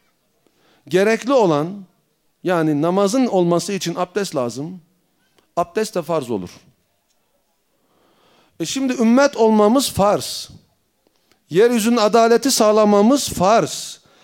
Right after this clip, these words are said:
Haramları kaldırmamız farz. Farzları yerleştirmemiz farz.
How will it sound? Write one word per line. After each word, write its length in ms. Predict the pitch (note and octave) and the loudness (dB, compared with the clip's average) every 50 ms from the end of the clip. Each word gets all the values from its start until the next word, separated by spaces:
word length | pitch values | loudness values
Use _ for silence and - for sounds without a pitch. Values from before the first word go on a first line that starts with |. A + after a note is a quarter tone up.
| _ _ _ | _ _ _
Haramları 720 | - E3+ G3 A3 A#3 A#3+ A#3 A#3+ A#3+ A#3 B3 C#4 C#4+ C#4 | -2 0 2 2 2 0 0 0 0 2 2 2 0 0
kaldırmamız 920 | - A3 G#3+ A3+ A3 F#3+ A3 A3 A3 G#3+ G#3 G#3 G#3 A3+ C#4+ D4+ C4 - | 0 2 2 2 2 2 0 0 2 2 0 2 2 2 2 0 0 -4
farz. 680 | - - - E3 F#3+ A#3+ B3 G3 C3+ - - - - - _ _ _ _ _ _ | -10 -6 -2 0 2 2 2 2 -2 -4 -8 -14 -16 -18 _ _ _ _ _ _
Farzları 640 | - E3 F3+ G#3 A#3+ A#3 G3 F3+ A3+ A3+ B3 C#4 C#4 | -2 0 2 2 2 0 0 0 2 2 2 2 2
yerleştirmemiz 1120 | A#3 A3+ A3+ A3+ A3 A3+ A#3 A3 - - A#3+ A3+ A3 A3 G#3+ A3 A3+ B3+ D4+ D4+ - - | 2 2 2 2 2 2 2 0 0 -2 -2 0 0 0 0 0 2 2 0 0 -2 -6
farz. 760 | - - F3 F3+ A3 C4 A#3+ E3 A#2+ - - - - - - | -6 -2 0 2 2 2 2 0 -2 -8 -12 -14 -16 -20 -20